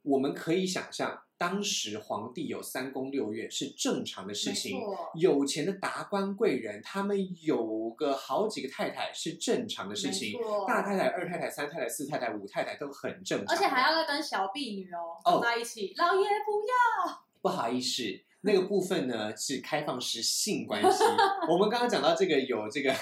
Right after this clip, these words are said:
Speaker 1: <laughs> 哦，有没有恋爱关系不知道。
Speaker 2: 哎，不知道，
Speaker 1: 啊，但是，
Speaker 2: 难说。
Speaker 1: 但，但是婚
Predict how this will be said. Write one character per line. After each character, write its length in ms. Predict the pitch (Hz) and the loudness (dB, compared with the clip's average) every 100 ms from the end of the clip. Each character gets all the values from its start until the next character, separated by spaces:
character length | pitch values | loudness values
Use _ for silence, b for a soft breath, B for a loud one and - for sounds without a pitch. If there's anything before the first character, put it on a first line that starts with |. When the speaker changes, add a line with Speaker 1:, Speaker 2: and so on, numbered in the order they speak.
| - | 4
Speaker 1:
<laughs> 240 | 202 - - | 4 2 4
哦， 100 | 151 | 6
有 80 | 185 | 8
没 60 | 254 | 6
有 60 | |
恋 120 | 277 240 | 6 6
爱 80 | |
关 140 | 208 190 | 6 6
系 140 | 190 | 4
不 120 | 185 | 2
知 100 | 202 - | 2 10
道。 100 | 208 | 12
Speaker 2:
哎， 480 | 226 214 175 165 | 12 12 10 10
不 60 | 220 | 10
知 60 | 330 | 10
道， 80 | |
Speaker 1:
啊， 220 | 320 294 - | 10 6 6
但 100 | 214 | 6
是， 180 | 277 277 | 6 6
Speaker 2:
难 100 | 370 | 6
说。 80 | 285 285 269 | 6 4 6
Speaker 1:
但， 100 | 247 233 247 | 6 6 2
但 120 | 233 | 2
是 160 | - | 4
婚 340 | 185 - 220 | 4 6 6